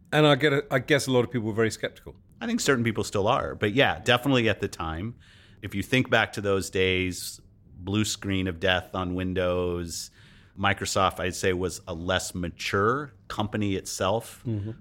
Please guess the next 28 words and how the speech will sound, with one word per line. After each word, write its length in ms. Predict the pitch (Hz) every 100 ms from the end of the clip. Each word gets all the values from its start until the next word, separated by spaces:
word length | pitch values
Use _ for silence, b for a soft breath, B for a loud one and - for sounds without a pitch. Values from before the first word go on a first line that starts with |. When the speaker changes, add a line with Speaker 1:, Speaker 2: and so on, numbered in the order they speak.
| -
Speaker 2:
finding 480 | - 101 104 104 98
its 220 | 95 -
role 460 | 95 95 98 95
of 160 | 90 85
what 100 | 92
do 80 | 92
we 140 | 90
stand 500 | 87 - 90 90 98
for 400 | - 101 98 98
as 160 | - 92
a 60 |
company, 440 | 92 101 92 98 95
which 180 | 87 90
is 160 | 80 -
one 180 | 95 92
of 60 |
the 60 | 87
things 240 | - 90
I'm 80 | 92
very 160 | 90 85
proud 360 | - 82 110
of 100 | 135
what 180 | 123 123
the 80 | 110
company's 460 | - 107 110 104 95
done 200 | 101 98
under 180 | 95
Satya 640 | 90 98 95 - 101 98